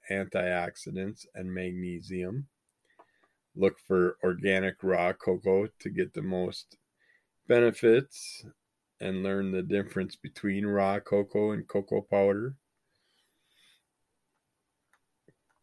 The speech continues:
I did want to look up this one. Superfood coffee, see if I can see what's all in it.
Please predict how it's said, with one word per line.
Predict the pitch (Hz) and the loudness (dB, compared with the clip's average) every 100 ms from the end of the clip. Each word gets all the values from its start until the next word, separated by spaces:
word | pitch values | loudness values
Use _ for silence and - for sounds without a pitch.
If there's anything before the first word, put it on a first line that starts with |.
| _ - | _ -6
I | 90 | 0
did | 104 104 | 4 4
want | 98 92 85 | 4 0 -2
to | 85 | -4
look | 95 101 - | 0 -2 0
up | 92 - | -2 -2
this | 87 85 - | -8 -8 -4
one. | 110 104 104 104 95 _ _ _ _ _ _ _ _ _ _ _ _ _ _ _ _ _ - | 0 2 0 -2 -8 _ _ _ _ _ _ _ _ _ _ _ _ _ _ _ _ _ -20
Superfood | - - 120 107 101 - 101 98 101 | -16 -4 -2 0 -2 -2 -2 -2 -4
coffee, | - 95 92 92 98 95 | -4 -2 -2 -4 -4 -4
see | 98 - 98 | -6 -8 -6
if | 90 - | -6 -4
I | 98 | -4
can | - - 90 - _ _ _ _ _ _ _ _ _ _ _ _ _ _ _ _ _ _ _ _ _ _ | -4 -12 -12 -18 _ _ _ _ _ _ _ _ _ _ _ _ _ _ _ _ _ _ _ _ _ _
see | - - 98 95 | -14 -8 -2 0
what's | 92 87 - - | 0 -2 -6 -2
all | 92 87 82 - | 2 2 0 -4
in | 95 87 | -4 -4
it. | 85 90 | -4 -6